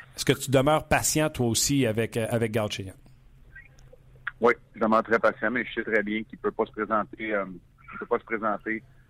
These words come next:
Speaker 2: pour une mise en jeu en territoire défensif. Rappelez-vous, là, euh, je sais, il y en a qui se sont quasiment insurgés de ça, là, que David Desharnais soit sur la première vague de supériorité numérique pour une présence à la place de Galchenyuk. C'est pas compliqué. Quand tu perds ta mise en jeu, là, automatiquement, t'as un avantage parce qu'on,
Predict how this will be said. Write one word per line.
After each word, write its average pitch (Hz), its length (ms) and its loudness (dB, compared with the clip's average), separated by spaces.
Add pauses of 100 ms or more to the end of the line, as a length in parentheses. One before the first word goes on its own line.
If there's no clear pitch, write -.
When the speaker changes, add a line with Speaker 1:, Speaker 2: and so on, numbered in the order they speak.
(500)
Speaker 2:
pour 110 120 -6
une 110 80 -6
mise 107 120 -4
en 104 120 2
jeu 113 80 -2
en 110 40 -2
territoire 107 280 -2
défensif. 104 420 -6 (320)
Rappelez-vous, 120 420 -4
là, 143 100 0
euh, 104 320 2 (280)
je - 80 -20
sais, - 140 -20
il 131 40 -4
y 120 40 2
en 113 60 0
a 120 60 -2
qui - 80 -16
se 107 80 -8
sont 107 60 -6
quasiment 110 240 -2
insurgés 113 500 -6
de 104 180 -4
ça, 117 60 -10
là, 113 160 -4
que - 120 -12
David 98 280 -2
Desharnais 104 320 0
soit 107 100 -8
sur 104 120 -8
la 98 80 2
première 104 340 2
vague 107 140 -2
de 101 80 -8
supériorité 101 500 -4
numérique 98 380 -4
pour 104 100 -2
une 98 60 -4
présence 98 280 -2
à 104 60 2
la 92 60 2
place 107 160 0
de 104 60 -6
Galchenyuk. 101 440 -2
C'est - 80 -20
pas 151 80 0
compliqué. 123 420 -2 (560)
Quand - 80 0
tu - 140 -12
perds 139 240 2
ta 107 100 0
mise 117 240 -6
en 101 220 -2
jeu, 107 160 -12
là, 104 140 -14 (380)
automatiquement, 185 460 -2
t'as 143 100 0
un 120 40 0
avantage 117 440 0
parce 110 120 -12
qu'on, 110 400 -10